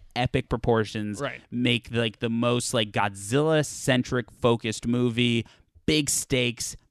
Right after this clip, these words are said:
Speaker 1: big scale, like, maybe the biggest Godzilla you've ever seen,
Speaker 2: Yeah,
Speaker 1: things like
Speaker 2: I
Speaker 1: that.
Speaker 2: mean, and again, seeing, like, what he did with Speed, like, Speed is a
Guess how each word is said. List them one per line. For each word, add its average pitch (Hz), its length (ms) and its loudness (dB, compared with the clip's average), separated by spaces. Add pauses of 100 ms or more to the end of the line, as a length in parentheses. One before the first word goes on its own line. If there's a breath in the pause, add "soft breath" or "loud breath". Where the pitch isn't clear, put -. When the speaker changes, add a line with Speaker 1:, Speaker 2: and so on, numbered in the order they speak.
(140)
Speaker 1:
big 143 240 2
scale, 117 760 2 (180 soft breath)
like, 107 220 -2
maybe 127 320 2
the 117 100 0
biggest 120 400 0
Godzilla 110 480 0
you've 101 180 -6
ever 95 200 -2
seen, 131 560 0 (200 soft breath)
Speaker 2:
Yeah, 302 140 -6
Speaker 1:
things - 220 4
like 185 140 2
Speaker 2:
I 185 60 2
Speaker 1:
that. 185 180 0
Speaker 2:
mean, 170 160 -14
and 190 220 -6
again, 175 340 -4
seeing, 165 300 -4
like, 147 200 -6
what 143 300 -4
he 143 180 -10
did 135 240 -6
with 120 140 -16
Speed, 135 560 -8 (120)
like, 120 400 -10 (720)
Speed 285 640 0
is 202 320 -4 (300)
a 170 140 -2